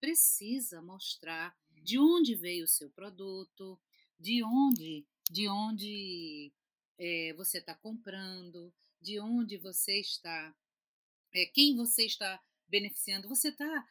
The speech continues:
eh, ah, você tá fazendo biocosmético? Porque biocosméticos hoje é parte da, é palavra da moda. "Ah,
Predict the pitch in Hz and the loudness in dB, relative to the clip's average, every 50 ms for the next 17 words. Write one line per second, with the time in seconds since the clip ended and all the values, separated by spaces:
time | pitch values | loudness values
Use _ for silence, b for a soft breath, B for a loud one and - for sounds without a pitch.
0 | b b b _ 208 202 220 - - 254 - - 226 262 302 269 226 240 233 - | b b b _ -6 -6 -6 -6 -10 -14 -10 -4 0 0 2 2 2 2 2 2
1 | 285 - 311 311 - 269 220 226 220 202 185 165 180 175 175 - 165 156 190 175 | 2 0 -2 -4 -4 -4 -4 -4 -4 -6 -6 -4 -4 -6 -4 -6 -10 -10 -6 -4
2 | 190 214 220 - _ 214 196 220 285 294 - 269 220 214 220 240 285 - - - | -4 -4 -4 -6 _ -10 -6 -6 -6 -4 -4 -4 -4 -2 -2 -4 -4 -4 -6 -10
3 | 247 196 208 262 269 311 302 - - 240 254 - _ 311 359 370 320 - 214 220 | -12 -10 -10 -8 -8 -8 -8 -8 -10 -10 -10 -10 _ -16 -16 -16 -14 -8 -8 -6
4 | 254 302 330 311 - b b b _ - 240 226 220 226 247 262 285 311 339 330 | -6 -8 -12 -16 -18 b b b _ -10 -8 -4 -2 0 0 0 0 -4 -6 -6
5 | - _ _ _ _ _ 208 196 233 269 311 294 220 165 165 190 220 240 190 147 | -10 _ _ _ _ _ -14 -8 -4 -2 0 0 0 0 -2 -8 -10 -10 -10 -12
6 | 139 131 - _ _ _ _ _ _ 226 254 285 302 302 254 - | -14 -14 -16 _ _ _ _ _ _ -2 -2 0 0 0 -2 -2